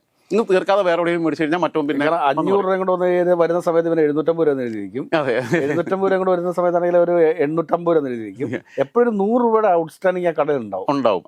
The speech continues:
Speaker 1: അപ്പൊ അതുണ്ടാകുമ്പോ വേറെ സ്ഥലത്ത് പോകാനുള്ള
Speaker 2: പോകാനായിട്ട്
Speaker 1: മാനസിക പ്രയാസം ഉണ്ടാവും. അപ്പൊ ഇവനെ റെഗുലർ കസ്റ്റമർ ആക്കി. ആ രീതിയിലുള്ള തന്ത്രമാണ്. ഒരു വശത്ത് മദ്യവിരുദ്ധ ക്യാമ്പയിൻ, പിന്നെ സമൂഹത്തെ, യുവതലമുറയെ വഴിതെറ്റിക്കുന്ന മദ്യം എന്നൊക്കെ പറഞ്ഞിട്ട് വലിയ ക്ലാസ് ഒക്കെ തുടങ്ങി. ഞാൻ പറയുന്നത്, ഇവരിത് ഈ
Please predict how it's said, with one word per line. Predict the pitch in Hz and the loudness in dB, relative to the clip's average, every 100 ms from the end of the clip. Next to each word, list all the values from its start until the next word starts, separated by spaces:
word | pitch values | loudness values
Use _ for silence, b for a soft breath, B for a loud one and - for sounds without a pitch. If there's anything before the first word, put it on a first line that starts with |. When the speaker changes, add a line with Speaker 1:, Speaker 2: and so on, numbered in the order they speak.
| 143 | -2
Speaker 1:
അപ്പൊ | 202 | 0
അതുണ്ടാകുമ്പോ | 180 208 175 165 156 | 0 0 -2 -2 0
വേറെ | 156 170 | 0 0
സ്ഥലത്ത് | 160 135 160 | -4 -6 -4
പോകാനുള്ള | 147 139 147 143 | -2 0 0 2
Speaker 2:
പോകാനായിട്ട് | 147 131 | 0 0
Speaker 1:
മാനസിക | 147 131 120 | -2 -4 0
പ്രയാസം | 107 98 90 | -2 -2 -4
ഉണ്ടാവും. | 78 87 | -2 -2
അപ്പൊ | 120 185 | 0 -2
ഇവനെ | 196 196 147 | -2 -2 -2
റെഗുലർ | 147 160 | 0 -2
കസ്റ്റമർ | 156 143 113 76 | -4 -6 -4 -4
ആക്കി. | - 85 b b | -6 -14 b b
ആ | 156 247 185 | -2 0 0
രീതിയിലുള്ള | 170 165 160 156 120 | 0 0 -2 -4 -4
തന്ത്രമാണ്. | 120 143 143 95 92 120 | -4 -2 0 -2 -2 -2
ഒരു | 208 | 0
വശത്ത് | 160 151 - 165 151 | -2 -4 -4 -4 -2
മദ്യവിരുദ്ധ | 131 190 165 120 143 - | -2 -2 -4 -2 -4 -2
ക്യാമ്പയിൻ, | 120 110 107 90 64 _ b b b | -2 -2 -2 -4 -6 _ b b b
പിന്നെ | 117 110 107 123 | -4 -2 -4 -2
സമൂഹത്തെ, | 120 147 151 143 127 | -2 -2 0 -2 -2
യുവതലമുറയെ | 135 143 143 139 131 127 | -2 0 0 -2 -2 0
വഴിതെറ്റിക്കുന്ന | 120 131 127 120 117 123 | 0 -2 -6 -6 -4 -2
മദ്യം | 113 110 127 | -2 -2 -4
എന്നൊക്കെ | 113 117 | -4 -4
പറഞ്ഞിട്ട് | 110 107 117 | -4 -4 -2
വലിയ | 110 117 - | -2 -2 -2
ക്ലാസ് | 98 110 120 - 80 - b b b | -2 0 0 -4 -8 -8 b b b
ഒക്കെ | 131 - - | -2 0 -2
തുടങ്ങി. | 117 104 98 | -2 -2 0
ഞാൻ | 101 151 | 0 0
പറയുന്നത്, | 214 233 208 | -2 -2 -4
ഇവരിത് | 214 208 | -4 -4
ഈ | 233 | -4